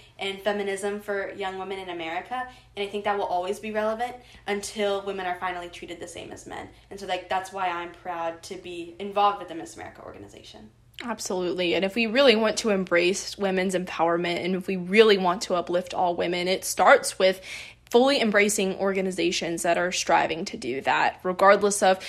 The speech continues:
Speaker 2: their history and, and regardless of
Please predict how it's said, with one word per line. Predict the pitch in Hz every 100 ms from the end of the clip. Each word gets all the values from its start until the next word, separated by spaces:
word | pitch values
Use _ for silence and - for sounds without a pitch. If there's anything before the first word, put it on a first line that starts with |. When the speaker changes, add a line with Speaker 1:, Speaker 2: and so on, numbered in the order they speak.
| - -
Speaker 2:
their | 196
history | 202 247 - 240 208 190
and, | 190 190 -
and | 190
regardless | 185 185 180 175 190 196
of | - 175 175